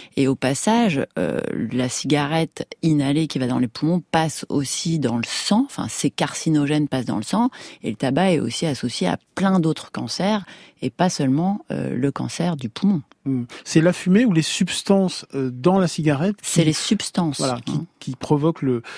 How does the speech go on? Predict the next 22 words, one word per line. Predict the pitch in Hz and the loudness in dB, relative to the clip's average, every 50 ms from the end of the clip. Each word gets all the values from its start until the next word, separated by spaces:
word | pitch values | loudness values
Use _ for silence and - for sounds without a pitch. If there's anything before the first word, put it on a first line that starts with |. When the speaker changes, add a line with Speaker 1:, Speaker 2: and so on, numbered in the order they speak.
| - - _ | -18 -14 _
Speaker 2:
le, | - 131 131 127 | -4 -2 -2 0
le | 127 135 127 127 | 0 0 0 0
cancer | - 143 135 - - 175 147 | 0 0 -2 0 0 0 0
du | 135 139 | 0 -2
tabac. | - 135 120 120 - - - - - | -2 -2 -2 -2 -4 -6 -12 -6 -2
Euh, | 139 143 | 0 2
question | 139 - 202 - - 240 | 4 4 4 4 4 4
d'Éric | 208 190 185 175 196 180 | 6 6 4 4 2 2
de | 170 | 0
Boulogne | 156 139 160 156 165 190 220 226 | 0 2 4 4 4 4 4 2
qui | - - 175 | 0 0 0
me | 170 160 | 2 4
demande | 151 165 170 190 214 226 202 - - | 4 4 4 4 2 2 0 -2 -2
à | 170 | -2
quoi | 170 - - 233 | -2 0 2 0
ressemble | 220 - 160 180 165 - - 247 247 190 | 2 2 4 2 2 2 2 2 4 4
un | 156 | 2
poumon | - _ - - 214 208 196 196 233 262 | 2 _ 2 6 8 8 8 8 6 4
de, | 220 165 160 151 147 | 2 2 2 0 0
de | 139 135 143 | 0 0 2
grand | 131 151 196 233 | 2 4 2 2
fumeur. | - - - 160 135 123 123 127 - - | 2 0 0 0 0 0 -2 -4 -8 -14